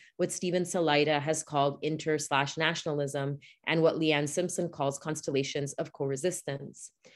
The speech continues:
I then move to the second section, um, and transition to historicizing the resurgence of solidarity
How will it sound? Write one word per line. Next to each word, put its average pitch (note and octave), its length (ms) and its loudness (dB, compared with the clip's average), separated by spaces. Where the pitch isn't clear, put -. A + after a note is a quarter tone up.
I G3+ 100 8
then C4 360 10
move G#3+ 280 8
to G#3 100 -4
the F3 100 -2
second E3+ 380 0
section, D#3+ 600 2
um, D#3 360 0
and D#3+ 100 -2
transition E3 640 2
to E3+ 100 0
historicizing D#3 1080 4
the F3+ 80 6
resurgence F3+ 680 4
of D3+ 80 0
solidarity C#3+ 1080 0